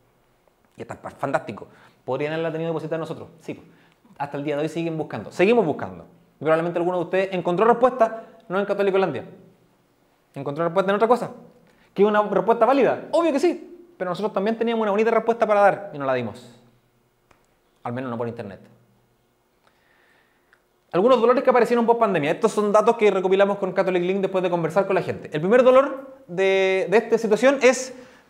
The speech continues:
eh, tenemos pastoral híbrida, que era lo que yo le narraba adelante. Ahora somos presenciales y somos digitales, ¿cómo lo hacemos? No sabemos.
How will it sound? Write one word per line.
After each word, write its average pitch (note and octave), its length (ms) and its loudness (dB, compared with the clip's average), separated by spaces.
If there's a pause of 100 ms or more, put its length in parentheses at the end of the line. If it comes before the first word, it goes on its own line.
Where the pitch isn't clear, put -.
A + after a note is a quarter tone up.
(200)
eh, F3 360 4
tenemos G3+ 220 2
pastoral G#3 320 4
híbrida, D3+ 260 4
que C3+ 60 -2
era D#3+ 80 0
lo D#3+ 80 4
que D#3 80 2
yo E3+ 60 2
le F3 160 -2
narraba E3 320 4
adelante. C3+ 480 0 (460)
Ahora D#3+ 180 4
somos F#3 160 2
presenciales F3+ 420 2
y A#3 40 0
somos A3 200 0
digitales, B3 380 2
¿cómo A#3+ 160 6
lo A3+ 80 8
hacemos? C4 340 4
No G#3+ 120 2
sabemos. A2+ 360 0